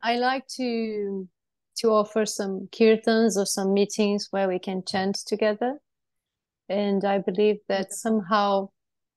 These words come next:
Speaker 1: uh, not complementary, but it opens up different
Speaker 2: Totally.
Speaker 1: perceptions upon the devotional aspect of yoga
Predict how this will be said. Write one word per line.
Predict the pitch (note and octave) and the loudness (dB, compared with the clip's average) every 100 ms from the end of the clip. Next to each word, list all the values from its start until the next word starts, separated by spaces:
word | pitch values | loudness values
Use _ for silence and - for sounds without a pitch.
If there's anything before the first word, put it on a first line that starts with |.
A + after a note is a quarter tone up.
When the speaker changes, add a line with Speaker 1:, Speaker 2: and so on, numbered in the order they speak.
| _ - | _ -20
Speaker 1:
uh, | G3 - - | -18 -16 -12
not | A#3+ C#4+ F4+ | -8 -6 -6
complementary, | - D4 C4 C4 A3 G3+ G3+ F#3 F3+ E3+ | -2 0 0 2 2 2 0 0 0 0
but | F#3+ F#3+ | -2 -2
it | G3 - | -4 -2
opens | B3+ C4 A#3+ G#3 | -2 -2 -4 -4
up | G3+ F#3 - - - - _ _ _ _ _ _ - | -4 -6 -8 -10 -10 -14 _ _ _ _ _ _ -4
different | B3 A#3+ A#3 A3 G#3 G#3 | -4 -2 0 2 2 0
Speaker 2:
Totally. | - | 0
Speaker 1:
perceptions | G#3 - G#3+ G3+ - - G3 F#3+ F#3 - - | 0 0 -2 -2 -6 -6 -4 -4 -6 -8 -6
upon | G3 - G3+ G3 F#3+ | -4 2 4 4 4
the | F#3+ F#3 | 4 2
devotional | F3 F3+ G#3 G#3+ - G3+ F#3 F3+ | 0 0 0 0 -2 -4 -4 -2
aspect | G3 G3+ - F#3 F3 F3 F#3+ | -4 -6 -4 -4 -4 -6 -14
of | F#3 - | -14 -2
yoga | G3+ F#3 - F#3 G#3 | 0 0 0 -2 -4